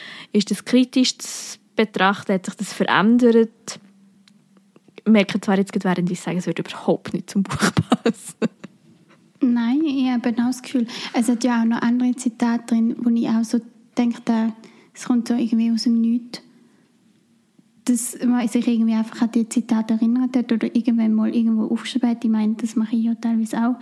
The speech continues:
Speaker 2: Und es dann noch ins Buch gepackt hat.
Speaker 1: Mhm.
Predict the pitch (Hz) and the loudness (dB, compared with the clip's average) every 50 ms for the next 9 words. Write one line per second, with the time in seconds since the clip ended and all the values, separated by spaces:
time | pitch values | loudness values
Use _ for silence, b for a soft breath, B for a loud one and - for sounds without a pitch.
0 | B B B B B - - 247 233 240 - - 233 220 214 214 - 214 208 - | B B B B B 0 0 0 0 0 -2 0 0 2 0 0 0 -2 -2 -2
1 | - - - 226 233 233 240 - - 240 233 240 - - - 214 208 - - - | -4 -4 -2 -2 -2 -2 -4 -4 -4 -4 -4 -4 -8 -10 -10 -10 -10 -10 -16 -20
2 | _ _ _ _ _ _ _ _ _ _ _ _ _ _ _ _ _ _ _ _ | _ _ _ _ _ _ _ _ _ _ _ _ _ _ _ _ _ _ _ _
3 | _ _ _ _ _ _ - 247 220 233 240 240 247 269 | _ _ _ _ _ _ 0 2 4 4 4 4 4 2